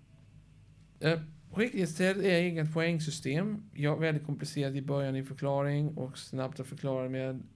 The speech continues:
i en leveling och questsystemet. Det finns även ett gratis nedladdningspaket, vilket kom ut under tiden med Early Access, vilket är en varningsklocka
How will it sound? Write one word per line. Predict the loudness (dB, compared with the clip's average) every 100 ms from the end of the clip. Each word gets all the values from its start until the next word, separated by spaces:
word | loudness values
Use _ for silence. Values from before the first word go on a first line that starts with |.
| -20 -20 -6
i | -2
en | 0 -2 -8 -16 -6
leveling | 0 0 0 -4 -4
och | -6 -4
questsystemet. | -2 -2 -4 -8 -10 -12 -14 -20 -20 -20 -20 -20 -20 -20 -20 -20 -20 -20 -20 -20 -20 -20 -20 -20 -20 -20 -20 -16 0
Det | 2
finns | 4
även | 4 4 4 0
ett | -2 0
gratis | 2 2 0
nedladdningspaket, | 2 4 2 0 -2 -4 0 0 0 -4 -6
vilket | -4 0 0 -2
kom | -2 2 2
ut | 0 -6 -18 -20 -20 -8 4
under | 6 8 6
tiden | 4 4 4 4
med | 4
Early | 4
Access, | 4 2 0 0
vilket | -2 0 2
är |
en | 2 2
varningsklocka | 4 6 6 4 2 -2 -2 0 0 0